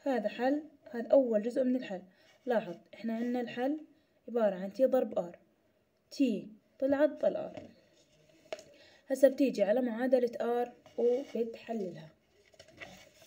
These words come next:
بصير عندنا التالي. بصير عندنا هاي المعادلة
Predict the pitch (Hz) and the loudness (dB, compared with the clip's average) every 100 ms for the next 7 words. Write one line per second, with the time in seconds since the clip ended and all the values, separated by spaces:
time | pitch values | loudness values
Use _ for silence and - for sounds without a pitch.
0 | - - 214 - 240 226 226 226 220 220 | -20 -18 -18 0 2 4 2 0 0 -4
1 | 220 - 214 - 180 170 - _ _ _ | -6 -12 -10 -8 -8 -10 -18 _ _ _
2 | _ _ - - - - - - - - | _ _ -20 -20 -20 -20 -20 -8 -8 -8
3 | - - - - - _ _ 226 - 233 | -20 -20 -20 -20 -20 _ _ -6 0 0
4 | 202 196 190 240 277 - 208 202 190 185 | 0 -2 -4 -6 -8 -6 -4 -4 -4 -6
5 | 185 190 202 | -4 -2 -2